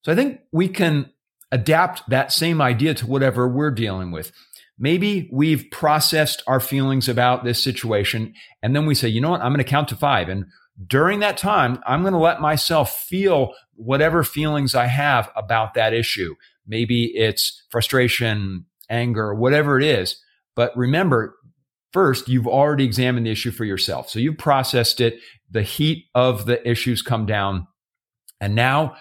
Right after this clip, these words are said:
you're just deciding, "I'm gonna move on." So what you do is you say, "I'm gonna count to five. I'm gonna feel what it is. And then at five, I'm done. I'm moving on."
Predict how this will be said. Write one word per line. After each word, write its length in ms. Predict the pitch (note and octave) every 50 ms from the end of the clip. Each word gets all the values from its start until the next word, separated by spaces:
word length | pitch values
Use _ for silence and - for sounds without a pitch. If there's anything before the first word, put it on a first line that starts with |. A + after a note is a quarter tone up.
| - _
you're 160 | - G#2+ A#2 A2+
just 240 | G2 A#2 G#2+ -
deciding, 520 | - A2+ - - A#2 A2 A2 A2+ A2+ A2+ - -
"I'm 140 | G2 G#2 G#2+
gonna 120 | G#2 G2+
move 180 | G2+ G2+ F#2+ F#2
on." 180 | E2 C#2 C2+
So 260 | - - - G#2 G2+ G2+
what 220 | G2+ A#2 A#2 -
you 80 | C3+ C#3+
do 180 | E3+ F3 E3+
is 120 | D#3 A#2+ A2
you 120 | B2+ B2
say, 500 | - - C3+ B2+ B2 B2 A#2+ A#2 A#2+ - - - _
"I'm 80 | - G2
gonna 120 | G2 G2
count 260 | - - C3+ C#3+ D#3 -
to 60 | F#3
five. 440 | - - F#3 F3 E3 E3 F3+ E3+ F3 - _ _ _ _ -
I'm 140 | G#2+ A2 A2+
gonna 140 | A2+ G#2 F#2
feel 280 | - - B2 B2 B2+
what 160 | D3 E3 F3 F#3
it 80 | F3
is. 340 | F3+ D#3+ D#3 D#3+ D3+ - - - _ _ _ _ -
And 140 | G#2 A2 B2+
then 300 | C3+ D3 D3 C3+ B2 - -
at 300 | C3 C#3 E3 E3+ - -
five, 540 | - - G#3+ G#3 F#3+ D3+ C3 C3 C3 A2+ - - _ -
I'm 280 | B2 C3+ D3+ D#3+ D3 A#2+
done. 400 | D3+ D3 C#3+ B2 F#2+ E2 D#2 - _ _
I'm 200 | - G#2 G#2+ A2+
moving 360 | A#2+ C3 C#3+ D3 C#3 D#3 D3 D3
on." 380 | C#3+ C3 A#2 F#2+ F2 D#2+ -